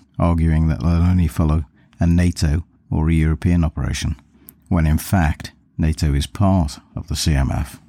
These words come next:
We'll have to see what happens. Saudi Arabia were conspicuously absent from the task force to tackle the problem of the Houthis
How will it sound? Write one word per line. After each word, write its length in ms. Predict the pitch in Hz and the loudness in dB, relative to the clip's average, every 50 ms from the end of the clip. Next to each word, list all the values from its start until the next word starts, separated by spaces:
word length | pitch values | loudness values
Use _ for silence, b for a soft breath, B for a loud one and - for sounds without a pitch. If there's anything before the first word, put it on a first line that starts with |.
| _ _ - | _ _ -4
We'll 140 | - 95 110 | 0 0 2
have 160 | 120 120 - | 2 0 0
to 80 | - 80 | -2 -4
see 380 | - - 82 73 71 71 - - - - _ | -2 0 0 0 0 -2 -4 -8 -16 -14 _
what 200 | - - - 76 | -4 -4 -2 0
happens. 560 | - 82 76 73 - 71 67 - - - - - - _ _ _ _ _ _ _ | 2 0 0 2 2 0 0 0 -2 -4 -8 -12 -18 _ _ _ _ _ _ _
Saudi 420 | - - 92 92 87 73 82 90 | -6 -2 -2 -2 0 0 -2 -2
Arabia 540 | 87 82 90 104 117 131 131 113 - 120 120 | 0 0 0 2 2 2 2 0 0 0 0
were 200 | 120 123 131 123 | 0 0 0 -2
conspicuously 840 | - - 139 117 - - - 110 - - 87 78 80 - - 78 71 | 0 0 -2 -2 -2 -2 -4 -4 -2 -2 -2 -4 -4 -4 -4 -4 -2
absent 480 | 67 76 80 - - 90 90 90 - b b b b b b | -2 -4 -4 -4 -2 0 0 0 -2 b b b b b b
from 380 | _ - - 95 87 90 87 87 | _ -4 -2 0 2 2 2 2
the 320 | 90 87 85 82 80 78 - _ _ _ _ _ - - | 2 2 2 2 2 0 -4 _ _ _ _ _ -14 -4
task 340 | - 120 117 107 - - - | 0 0 0 0 -2 -6 -10
force 460 | - 64 65 69 67 65 - - - _ _ _ _ - - _ _ _ | -10 -8 -6 -6 -6 -8 -10 -12 -16 _ _ _ _ -20 -20 _ _ _
to 420 | - - 90 76 78 73 67 67 58 - _ _ _ _ - | -6 -4 -2 0 0 0 -2 -4 -6 -10 _ _ _ _ -6
tackle 380 | - 110 92 87 - - 73 | -2 -2 -2 0 0 -2 -2
the 80 | 67 76 | -2 -4
problem 540 | - - - 98 87 104 92 92 95 85 - _ _ _ - - | -4 -4 -2 -2 -2 0 0 0 0 0 -4 _ _ _ -12 -8
of 140 | - 82 82 | -6 -6 -4
the 120 | - 85 76 | -4 -4 -2
Houthis 600 | 85 85 85 85 - 90 82 80 80 80 - | -2 -2 -2 -2 0 0 0 0 0 -2 -6